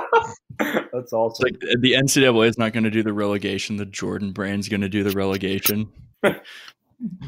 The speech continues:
Speaker 2: Jordan's actually gonna start swaying teams to get from the Power Five down to the Group of Five.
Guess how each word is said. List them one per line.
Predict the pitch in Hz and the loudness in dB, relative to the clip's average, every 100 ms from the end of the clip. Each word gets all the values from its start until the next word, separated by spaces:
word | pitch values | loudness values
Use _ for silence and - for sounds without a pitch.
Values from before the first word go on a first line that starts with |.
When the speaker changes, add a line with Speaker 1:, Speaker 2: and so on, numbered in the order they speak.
| 117 - 139 - - 127 | -4 -4 -6 -8 -14 -4
Speaker 2:
Jordan's | 151 147 | 0 2
actually | 143 143 147 | 2 0 0
gonna | 131 | 2
start | 131 117 | 2 2
swaying | - 107 110 110 104 | 0 0 0 0 0
teams | 107 107 - | -2 -2 -2
to | 104 | -2
get | 104 - | -2 -4
from | 104 98 | -8 -10
the | 92 | -8
Power | - 98 95 | -4 -4 -4
Five | 98 98 98 | -4 -4 -4
down | 95 95 | -6 -6
to | |
the | 92 | -8
Group | 95 90 - | -8 -8 -8
of | - | -8
Five. | 98 - | -6 -6